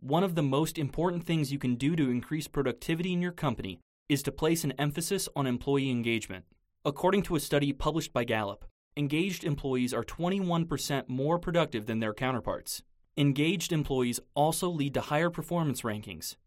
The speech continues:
including customer retention and company profits. There are a lot of things you can do to create engaged employees, but the gist of it is that engaged employees truly care about their job. They feel like they are part of the organization, not just another cog in the machine. And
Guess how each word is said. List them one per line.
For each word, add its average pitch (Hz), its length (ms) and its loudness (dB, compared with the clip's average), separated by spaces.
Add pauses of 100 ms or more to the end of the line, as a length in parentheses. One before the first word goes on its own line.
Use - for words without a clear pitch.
including 139 380 0
customer 135 400 0
retention 110 640 -4
and 156 100 -2
company 156 340 0
profits. - 600 0 (440)
There 170 240 6
are 175 140 8
a 151 60 8
lot 143 240 6
of 175 100 0
things 123 300 0
you 117 80 -4
can 120 120 -2
do 131 140 2
to 139 60 -2
create 131 340 -2
engaged 123 420 -2
employees, 123 680 -2 (260)
but 147 120 2
the 143 80 0
gist 180 280 2
of 113 120 -2
it - 260 -4
is 131 140 -2
that 151 160 2
engaged 151 480 0
employees 151 500 0
truly 208 360 -4
care 127 220 -2
about 117 200 0
their 107 100 -2
job. 117 460 0 (400)
They 165 120 4
feel 214 220 4
like 208 200 4
they 175 100 2
are 160 100 4
part - 400 0
of 147 100 -4
the 143 100 2
organization, 123 760 0 (220)
not 165 260 4
just 160 220 0
another 139 240 2
cog 120 420 2
in 110 80 -2
the 110 80 -2
machine. 110 460 -2 (440)
And 143 340 0